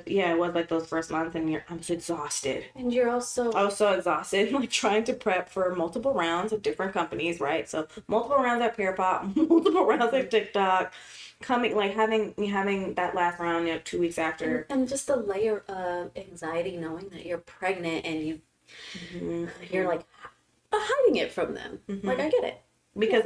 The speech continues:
Speaker 1: I'm making moves and I
Speaker 2: Right.
Speaker 1: want to secure the bag. And
Speaker 2: And that's how I felt at the last job with Intuit. Like, I was nervous to tell my, I love my boss. Like, she's great.
Speaker 1: Yeah.
Speaker 2: I was nervous to tell her because I knew that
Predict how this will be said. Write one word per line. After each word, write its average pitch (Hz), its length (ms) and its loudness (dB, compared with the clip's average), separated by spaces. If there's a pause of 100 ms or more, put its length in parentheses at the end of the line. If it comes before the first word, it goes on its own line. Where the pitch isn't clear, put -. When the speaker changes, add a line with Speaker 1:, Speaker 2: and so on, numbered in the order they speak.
Speaker 1:
I'm 208 180 2
making 208 300 2
moves 175 240 0
and 180 140 0
I 175 120 2
Speaker 2:
Right. 175 220 0
Speaker 1:
want 165 160 2
to 190 60 -4
secure 196 260 0
the 208 60 6
bag. 160 340 2
And 170 360 4
Speaker 2:
And - 100 -10
that's 233 260 2
how 247 100 2
I 233 80 4
felt 226 280 0
at 208 60 -2 (120)
the 226 100 2
last 226 400 0 (240)
job 202 520 0
with 196 240 2 (180)
Intuit. 226 500 0
Like, 170 200 -2 (720)
I 240 120 6
was 285 160 0
nervous 214 280 4
to 196 80 -4
tell - 420 0
my, 170 120 0
I - 20 -2
love 190 220 4
my 147 100 2
boss. - 300 -8
Like, 156 160 -2
she's 156 260 -4
great. - 200 2
Speaker 1:
Yeah. - 60 -6 (160)
Speaker 2:
I 190 100 4
was 196 160 4
nervous 175 280 -4
to - 60 -14
tell 294 360 -4
her 180 380 0
because 160 640 0
I 170 240 2
knew 175 360 0
that 151 320 0